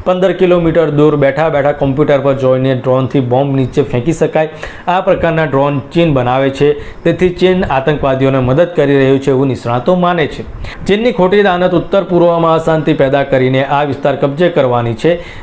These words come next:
તેથી આ વાત સાચી લાગે છે. ત્યારે મોદી સરકાર શું કરે છે, એ પણ સવાલ ઉઠે છે. ચીન ભારતમાં ઘૂસીને ડ્રોન આપી જાય અને હુમલા કરાવે અને મોદી સરકાર બેઠી બેઠી તમાશો જોઈ રહેવા સિવાય કંઈ ન કરી શકતી હોય, એ વાત શરમજનક કહેવાય.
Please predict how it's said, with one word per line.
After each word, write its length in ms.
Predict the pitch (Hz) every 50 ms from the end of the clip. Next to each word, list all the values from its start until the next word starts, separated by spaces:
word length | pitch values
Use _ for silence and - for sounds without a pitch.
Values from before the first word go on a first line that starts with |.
| - -
તેથી 460 | 170 185 180 185 185 196 196 196 - -
આ 180 | 151 160 165 156
વાત 200 | 147 156 156 -
સાચી 340 | - 175 175 175 - 202 180
લાગે 280 | 165 151 139 131 131
છે. 140 | 123 - 131
ત્યારે 240 | 127 147 135 135 131
મોદી 260 | 123 127 127 143 156
સરકાર 360 | 147 - 151 139 135 151 147
શું 220 | 131 - 156 156 139
કરે 220 | 151 143 143 143
છે, 120 | - 156 165
એ 180 | 147 147 143
પણ 180 | 143 160 175 175
સવાલ 360 | - 170 175 190 196 190 160
ઉઠે 220 | 135 123 151 143 107 - -
છે. 60 | 131 - - - - - - - - - - - -
ચીન 240 | - 185 196 190 156
ભારતમાં 480 | 151 151 156 156 151 - - 165 151
ઘૂસીને 480 | 123 135 139 135 - 156 160 160 165 151
ડ્રોન 280 | 131 135 143 151 151 151
આપી 240 | 143 143 - 143
જાય 280 | 131 135 143 139 139 135
અને 100 | 131 127
હુમલા 360 | 104 110 117 120 143 156 151
કરાવે 440 | - - 131 123 123 127 135 160 175
અને 140 | 175 170 147
મોદી 360 | 131 131 139 151 165 190 175
સરકાર 440 | - 139 123 117 - 147 156 175 180 - - - - - - -
બેઠી 320 | 139 151 165 175 190 196 190
બેઠી 240 | 170 165 160 170 165
તમાશો 480 | 165 151 139 147 165 165 165 170 160
જોઈ 240 | 139 135 139 139 139
રહેવા 300 | 135 131 123 123 131 127
સિવાય 320 | 127 - 135 131 131 131
કંઈ 240 | 131 - 151 170 180
ન 100 | 170 160
કરી 220 | - - 135 131 123
શકતી 360 | - 127 110 - - - 131
હોય, 240 | 113 127 143 151 139
એ 160 | 127 120 120
વાત 220 | 120 127 156 - - - - - - - - - - - -
શરમજનક 600 | 185 190 196 196 180 143 147 135 135 117 - -
કહેવાય. 320 | 117 101 104 - 156 -